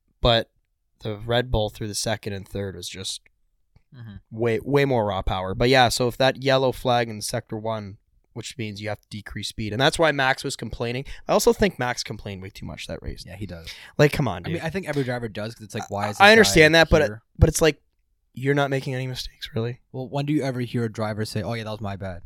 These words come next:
Speaker 2: It's always someone else's fault.
Speaker 1: Yeah, I know. Understandable.
Speaker 2: Um, and with, with Max being able to outlast the Ferraris in sectors two and three, that's kinda been Red Bull's, like, bread and butter for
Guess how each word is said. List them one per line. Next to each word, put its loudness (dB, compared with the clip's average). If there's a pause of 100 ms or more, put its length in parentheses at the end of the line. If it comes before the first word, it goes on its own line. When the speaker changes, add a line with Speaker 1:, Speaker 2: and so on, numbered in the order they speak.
(160)
Speaker 2:
It's -10
always -2
someone -6
else's -10
fault. -18 (180)
Speaker 1:
Yeah, -2
I -6
know. -8
Understandable. -10 (300)
Speaker 2:
Um, -14 (120)
and -8
with, -2 (100)
with -16
Max -6
being -8
able -4
to -8
outlast -8
the -8
Ferraris -6
in -12
sectors -8
two -6
and -10
three, -6 (300)
that's -8
kinda -2
been -4
Red -8
Bull's, -6
like, -8
bread -2
and -10
butter -6
for -12